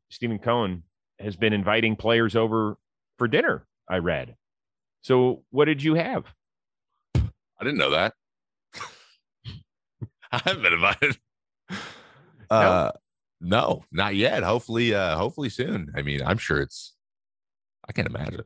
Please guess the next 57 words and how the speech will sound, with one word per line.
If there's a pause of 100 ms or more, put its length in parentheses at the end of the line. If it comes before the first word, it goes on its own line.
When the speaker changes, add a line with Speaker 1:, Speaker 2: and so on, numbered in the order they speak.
(140)
Speaker 2:
I
don't
know
Speaker 1:
Well,
Speaker 2:
what
Speaker 1:
so
Speaker 2:
they're
Speaker 1:
what
do
Speaker 2:
doing.
Speaker 1:
we
think
the
cutoff
is?
I
mean,
obviously
DeGrom, (280)
Speaker 2:
Mm.
Speaker 1:
Lindor, (460)
Alonso,
like,
how (100)
far
down (100)
the
roster
does
he
go
before, (520)
"Yeah,
I'll
just (240)
gi-, (140)
give
him
a
little
wave
if
I
see
him
in
the
tunnel
or
something"? (440)
Speaker 2:
Yeah,
I,
I
don't,
I
don't
know.